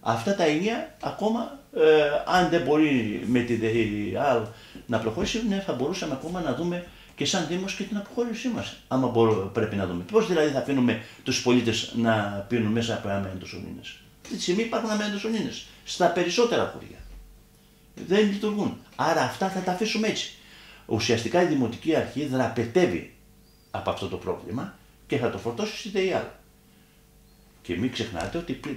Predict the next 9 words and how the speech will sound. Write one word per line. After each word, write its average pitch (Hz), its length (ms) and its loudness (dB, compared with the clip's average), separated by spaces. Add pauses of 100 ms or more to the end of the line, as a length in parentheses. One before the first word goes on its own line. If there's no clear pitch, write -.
τέσσερις 160 380 -2
μήνες 80 280 -8
μόνο 73 500 -6
πριν, 156 220 -4 (580)
πριν 101 180 -2
τις - 140 -10
εκλογές 78 420 -10
βέβαια, 196 360 -8 (360)
είχανε 135 600 0